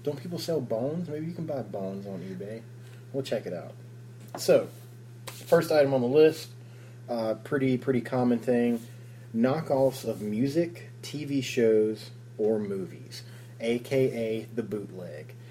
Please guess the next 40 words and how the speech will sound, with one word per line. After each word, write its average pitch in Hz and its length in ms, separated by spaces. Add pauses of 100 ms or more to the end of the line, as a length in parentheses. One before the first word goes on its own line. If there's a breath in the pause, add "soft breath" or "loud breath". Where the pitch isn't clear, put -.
(380 loud breath)
So, 113 440
uh, 104 340
you 107 80
can't 127 260
be 120 120
burning 113 420
music 113 300
on 110 160
blank 110 320
C 113 220
Ds 107 360
and 104 140
selling 107 340
'em 107 80
on 107 160
eBay. 92 520 (720 loud breath)
Uh, 95 260
same 117 280
thing 110 140
with 107 120
T 117 240
V 110 160
shows, 104 580
movies, 101 480
that 92 160
sort 92 240
of 95 60
stuff. - 420
You 107 60
can't 139 340
pirate 117 480
music 95 540 (540 loud breath)
and 107 180
movies 92 420
and 95 140
T 98 160
Vs 87 280
and - 100
sell - 180
'em 82 60